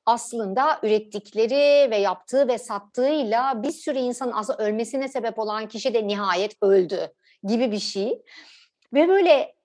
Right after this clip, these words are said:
Aslı çok üzülüyor. Böyle bir, böyle bir kendine geliyor ve diyor ki, "Gerçekten bu mudur ya? Yani ben bugün gerçekten ölmüş olsam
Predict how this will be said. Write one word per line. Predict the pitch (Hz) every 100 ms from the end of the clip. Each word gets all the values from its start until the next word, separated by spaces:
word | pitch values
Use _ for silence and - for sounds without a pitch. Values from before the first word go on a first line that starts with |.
| _ -
Aslı | 311 320 381
çok | 339 220
üzülüyor. | 226 196 214 196 180 156 160
Böyle | 185 185 190
bir, | 214 _ -
böyle | 226 233 247
bir | 277 - _
kendine | - 220 220 226 254
geliyor | 311 233 180 165 175 226 254
ve | 220
diyor | 262 -
ki, | 262
"Gerçekten | 247 277 302 311 - 262 254 - _ _ _ _
bu | 196 269
mudur | 392 320 226
ya? | 202 185 175 -
Yani | 202 196
ben | 196 233 277
bugün | 302 349
gerçekten | 311 285 294 302 - 262
ölmüş | 214 220 311 -
olsam | 262 214 226 233 269